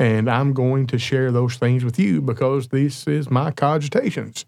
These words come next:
Remember, you can support me directly at w w w dot patreon dot com forward slash near churches, or you can support me through Digital Bible Study.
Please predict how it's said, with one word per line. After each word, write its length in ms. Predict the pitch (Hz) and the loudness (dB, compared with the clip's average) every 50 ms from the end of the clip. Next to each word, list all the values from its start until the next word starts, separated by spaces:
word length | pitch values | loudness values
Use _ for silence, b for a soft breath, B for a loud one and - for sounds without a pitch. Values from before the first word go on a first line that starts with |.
| _ _ _ _ _ _ _ _ _ _ _ _ _ _ - 139 | _ _ _ _ _ _ _ _ _ _ _ _ _ _ 0 2
Remember, 720 | 131 127 135 139 160 196 233 202 160 127 104 95 90 90 - | 2 4 4 2 2 2 2 2 2 2 0 0 -2 -2 0
you 140 | 135 147 156 | 0 2 2
can 160 | 170 151 127 | 2 0 0
support 400 | - - 117 - 170 175 170 - | 0 -2 -2 0 0 0 0 0
me 240 | 165 143 151 180 202 | 2 2 2 2 0
directly 560 | 185 196 165 143 127 117 113 - 117 113 139 | 0 0 2 2 2 2 0 0 0 0 0
at 80 | 143 | 0
w 220 | 123 123 123 131 123 | 0 0 2 2 2
w 180 | 131 127 127 | 2 2 2
w 220 | 123 127 127 147 151 | 2 2 0 0 0
dot 180 | 135 120 123 | 0 -2 -2
patreon 520 | - - 135 131 - 139 123 123 123 123 120 | 0 0 0 0 0 0 2 2 2 2 2
dot 180 | 123 120 123 | 0 -2 -2
com 240 | - 127 127 143 175 | 0 0 0 0 0
forward 320 | 170 - 123 117 117 113 - | 0 0 0 0 0 -2 -2
slash 340 | - 123 123 123 120 - | -2 0 0 0 0 0
near 160 | 123 120 117 110 | 0 0 0 0
churches, 460 | - - 131 127 127 - 240 - - _ _ _ _ _ _ - | 0 0 -2 0 0 -4 -4 -4 -6 _ _ _ _ _ _ 2
or 200 | 143 151 160 151 | 2 2 4 2
you 120 | 151 147 | 0 0
can 140 | - 139 123 | 0 0 -2
support 360 | - - 120 - 143 147 147 | -2 -2 0 0 0 2 2
me 140 | 147 139 139 | 0 0 0
through 160 | 123 139 123 | 2 0 2
Digital 300 | 123 131 127 123 117 117 | 2 2 0 0 0 0
Bible 280 | 120 120 117 117 123 110 | 0 0 0 0 -2 -4
Study. 440 | - - 127 123 120 120 120 120 | -4 -2 0 0 0 0 -2 -4